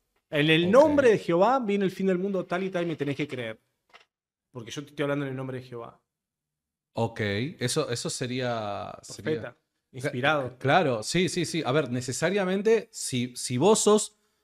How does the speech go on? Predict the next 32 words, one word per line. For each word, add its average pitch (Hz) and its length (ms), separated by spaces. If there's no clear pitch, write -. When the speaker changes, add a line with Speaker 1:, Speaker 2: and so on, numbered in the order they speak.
Speaker 2:
profeta 190 440
de 170 100
Jehová 143 600
y 120 80
de 127 80
alguna 147 280
manera 175 640
la 117 180
institución 139 720
te 170 80
apoya 160 680
o - 140
Speaker 1:
Claro. 113 80
Speaker 2:
te 131 140
respalda, 180 800
eh, 104 400
yo 139 240
calculo 175 440
que, 117 460
eh, 98 80
necesariamente 156 680
debo 151 220
creerlo. 185 440
Speaker 1:
Claro. 123 540
<laughs> 214 240
Bien. 139 400
¿Y 131 80
qué 160 100
vas 185 160
a 175 40
hacer 135 200
vos? 110 300